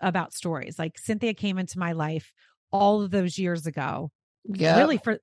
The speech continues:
Speaker 1: for this moment, right? The reason
Speaker 2: Yes.
Speaker 1: why we connected all of those years ago is because this was really supposed to happen. If I didn't listen to my daydreaming, if I didn't explore it, it wouldn't have happened.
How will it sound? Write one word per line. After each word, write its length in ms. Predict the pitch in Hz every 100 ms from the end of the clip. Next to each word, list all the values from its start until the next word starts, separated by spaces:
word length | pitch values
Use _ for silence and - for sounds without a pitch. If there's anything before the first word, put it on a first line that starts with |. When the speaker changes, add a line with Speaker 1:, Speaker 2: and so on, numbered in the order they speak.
| _
Speaker 1:
for 100 | 220
this 220 | 202 214
moment, 360 | 190 185 - - _ _ _ -
right? 280 | 196 196 175
The 80 | 180
reason 260 | - 262
Speaker 2:
Yes. 0 |
Speaker 1:
why 160 | 208 208
we 100 | 190
connected 440 | 208 208 175 196
all 320 | - 196 208
of 60 | 202
those 220 | 202 160
years 220 | 190 180
ago 300 | 165 170 160
is 180 | 180 165
because 380 | 185 - 175 147 _ _ -
this 220 | - - -
was 340 | 175 214 190 160
really 300 | 196 196 170
supposed 320 | - 175 -
to 80 | 156
happen. 400 | 170 160 - -
If 120 | 180 -
I 420 | 190 196 208 220 - _ _ _ _ _ -
didn't 260 | 262 277
listen 440 | 240 226 - 233 220
to 160 | - 214
my 180 | 202 185
daydreaming, 680 | 185 180 170 180 180 180
if 120 | 165
I 120 | 190 196
didn't 220 | 208 220
explore 600 | - - - 226 208 165
it, 140 | 165 -
it 140 | 196
wouldn't 420 | 175 226 269 - -
have 120 | 170
happened. 600 | 147 120 - - 190 196